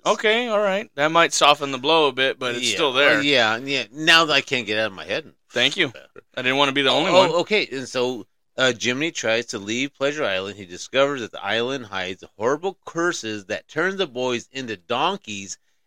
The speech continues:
Speaker 2: after making jackasses of themselves.
Speaker 1: Okay, you know, they can write the story all they want, but the place is called Pleasure Island. Just saying.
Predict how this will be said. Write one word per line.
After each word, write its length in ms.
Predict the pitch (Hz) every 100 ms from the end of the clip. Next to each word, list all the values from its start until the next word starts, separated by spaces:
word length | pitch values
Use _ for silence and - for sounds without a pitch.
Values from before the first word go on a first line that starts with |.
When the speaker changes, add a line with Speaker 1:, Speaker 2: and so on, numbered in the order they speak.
| _
Speaker 2:
after 360 | 127 139 - 127
making 640 | 113 113 117 101 104 98 _ _ 101
jackasses 1300 | - 117 143 190 - 107 104 95 - 98 90 92 - -
of 180 | 98 95
themselves. 840 | 85 92 - 196 175 80 - - _ _
Speaker 1:
Okay, 520 | 233 226 220 185 180 156 - _
you 140 | 175 175
know, 360 | 180 165 165 147
they 140 | 170
can 200 | - 165
write 240 | 165 160 -
the 80 | 135
story 300 | - 143 139
all 160 | 135
they 120 | 131 123
want, 300 | 131 131 123
but 160 | 120
the 120 | 127 120
place 320 | - 175 165
is 100 | 139
called 300 | - 147 131 -
Pleasure 440 | 147 156 131 123
Island. 440 | 127 139 120 104 101 -
Just 160 | -
saying. 280 | - 104 101